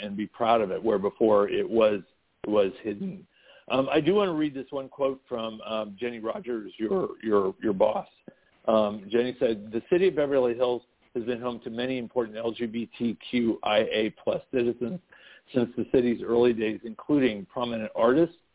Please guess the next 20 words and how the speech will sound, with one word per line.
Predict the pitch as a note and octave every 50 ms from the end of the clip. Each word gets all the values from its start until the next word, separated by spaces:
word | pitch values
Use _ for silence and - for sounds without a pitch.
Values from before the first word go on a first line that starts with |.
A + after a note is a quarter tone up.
| _ _ _ _ -
celebrities, | - B2 A#2+ A#2+ A#2 A#2 A#2+ A#2+ B2 B2 A#2+ - - - -
activists, | B2+ C#3+ C#3+ - - D3 B2 A#2 A2+ A2+ - _ _
authors, | - B2 B2+ C3 C3+ - B2+ B2 A#2 G#2+ - _ _ _ _ _ -
choreographers, | - - D3 D3+ D3+ C#3 C3 B2 A#2 - _ - B2 A#2+ A2+ - -
composers, | - A2 G2 - C3 C3 C3 A2+ A#2+ A#2+ A2+ A2+ - A2
actors, | A2 A#2+ - - - A2+ G2 A2
and | G#2+ G2 -
allies. | F2 G#2 A2+ A#2 A2+ G#2 - F#2 F2+ - - - - _ _ _ _ _ _ - - _ _ _ -
I'm | A2 A#2+ B2+
excited | B2+ C3 - D3 C#3 C#3 C#3 C#3 B2
that | B2+ B2 -
Beverly | B2 A#2+ A#2 A#2+ A#2+ A#2 A2
Hills | A#2 B2 A#2+ A#2 A2 -
will | A#2 A#2
be | G#2+ A#2 A2+ - -
celebrating | - A#2 A#2 A#2 G#2 A2+ A2+ A#2 A#2 A2 A2 - _ _ _ _ _ _ -
these | A#2 G#2+ G#2+
incredible | A2+ G#2+ - - - - C#3+ D3+ D3+ D3 C3+ C3+ C3 A#2+
individuals | A#2 A2+ A#2 G#2 A2+ G#2 - G#3+ G3 A#2+ A#2 - _
who | - A#2+ A#2